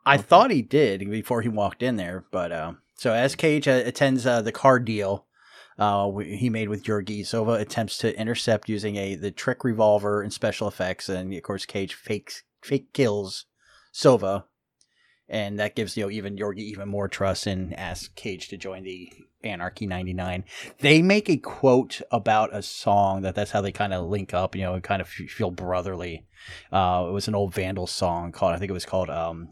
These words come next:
Speaker 1: Anarchy Burgers.
Speaker 2: Uh, yeah.
Speaker 1: Uh, so yeah, if you guys check that out, it's, <laughs> it's like, it's old school punk.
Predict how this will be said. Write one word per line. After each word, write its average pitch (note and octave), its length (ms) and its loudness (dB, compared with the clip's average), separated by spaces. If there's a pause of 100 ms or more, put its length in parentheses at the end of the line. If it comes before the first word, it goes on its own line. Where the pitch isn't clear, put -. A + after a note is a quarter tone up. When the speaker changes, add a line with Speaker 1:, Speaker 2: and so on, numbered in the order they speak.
Speaker 1:
Anarchy G2+ 400 -6
Burgers. G2 640 -6 (500)
Speaker 2:
Uh, G2+ 60 -4
yeah. G#2+ 460 -2 (300)
Speaker 1:
Uh, F2+ 220 -10
so - 160 -8
yeah, G2+ 160 -2
if G#2 100 -6
you B2 60 -2
guys C#3 160 4
check C3+ 200 0
that A2 160 0
out, A2 100 -4
it's, - 100 -8 (160)
<laughs> E3+ 180 4
it's D#3 240 2
like, B2+ 240 -4
it's C#3 220 4
old B2+ 320 2
school A2+ 240 -6
punk. G2 400 -8